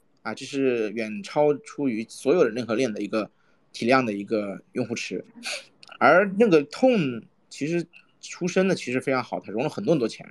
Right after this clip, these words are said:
四个多亿，但是自己各种各样原因合规啊，包括团队管理混乱，呃，作死。所以其实它本来应该是上一波牛市就起来的一个很大的一个生态，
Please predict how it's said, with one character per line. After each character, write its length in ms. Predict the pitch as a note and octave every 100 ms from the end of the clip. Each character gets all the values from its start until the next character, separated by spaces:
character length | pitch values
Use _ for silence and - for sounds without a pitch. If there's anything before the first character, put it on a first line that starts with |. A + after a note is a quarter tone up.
| - _
四 180 | - E3
个 80 |
多 100 | A2+
亿， 160 | F2+ E2+ _ _ _ _ -
但 140 | C3+
是 100 | C3+
自 180 | C#3 E3
己 540 | F3+ - - D#2+ - _ - _
各 100 | -
种 80 | C3
各 80 | A#2
样 120 | B2
原 180 | A2 A2
因 140 | A#2+
合 160 | - A2
规 200 | C3 C3
啊， 240 | C#3+ B2+ A2+
包 160 | A#2
括 200 | A2+ A#2+
团 240 | A#2 - A#2
队 60 |
管 180 | C3 A2
理 80 | B2
混 200 | - C3+
乱， 240 | B2 G#2+ - _ _ _
呃， 80 |
作 180 | - E3
死。 240 | F3 - -
所 220 | - C#3
以 20 |
其 220 | C#3+ -
实 100 | E3+
它 240 | G3 F#3 F#3+ _ _ _ -
本 140 | A2
来 120 | B2
应 80 | F3
该 80 | F#3
是 120 | F3
上 180 | A3 F#3
一 20 |
波 120 | C3
牛 180 | B2+ A2
市 100 | -
就 80 | C#3+
起 200 | - G#2
来 80 | G#2
的 80 |
一 80 | G#2
个 340 | A2 G2+ G2 -
很 140 | -
大 140 | - C#3+
的 60 |
一 40 | G#2+
个 60 |
生 160 | - G#2+
态， 180 | A#2+